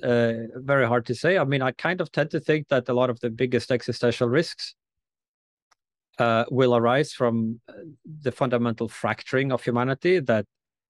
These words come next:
the, the, the possibility of conflict or of one part of humanity doing something that is against the interest of another part, new weapon systems, new arms races,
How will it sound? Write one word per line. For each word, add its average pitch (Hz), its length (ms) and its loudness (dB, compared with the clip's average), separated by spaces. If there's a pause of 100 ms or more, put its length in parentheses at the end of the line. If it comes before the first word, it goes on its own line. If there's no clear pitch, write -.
(540)
the, 120 120 -2 (120)
the, 120 160 -2
the 117 180 -2
possibility 123 600 0
of 113 120 0
conflict 117 520 -4 (140)
or 110 280 0
of - 160 -4 (320)
one 120 380 2
part 120 300 2
of 127 100 -2
humanity 120 460 2
doing 120 280 2
something 123 460 -2
that 117 180 0
is 113 140 -4
against 110 380 -4
the 113 80 -2
interest 110 340 -4
of - 160 -2
another 110 260 0
part, 131 360 -2 (500)
new 123 220 6
weapon 120 360 2
systems, 117 680 0
new 120 180 2
arms 113 320 -2
races, 113 760 -2